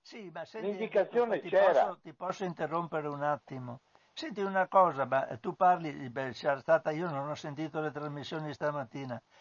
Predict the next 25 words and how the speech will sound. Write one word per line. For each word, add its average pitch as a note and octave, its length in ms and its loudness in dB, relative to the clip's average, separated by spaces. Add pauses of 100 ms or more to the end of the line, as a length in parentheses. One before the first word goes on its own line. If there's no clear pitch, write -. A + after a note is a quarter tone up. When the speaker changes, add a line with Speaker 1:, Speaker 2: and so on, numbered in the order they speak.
(160)
Speaker 1:
ma D#3 160 2
par-, G3 240 6
<laughs> C3+ 360 0
pare D#3+ 300 2
che C#3+ 100 -10
il A#2+ 100 -8
Club D#3+ 340 0
di C#3+ 140 -4
Roma D#3+ 340 2
fosse C#3 440 -4 (260)
una D#3 300 -2
cozzaglia D#3 600 6
di C#3 120 -8
incompetenti, C#3 840 -4
<laughs> - 60 4
era A3 140 2
una, E3 180 -2
una D#3+ 220 0
cosa E3 300 2
di D#3 160 -6
eccellenza. D#3 1040 -12 (320)
Le F#3 100 -8
cose - 120 4
che G3+ 60 -4 (160)
Speaker 2:
Appunto. D#4+ 120 4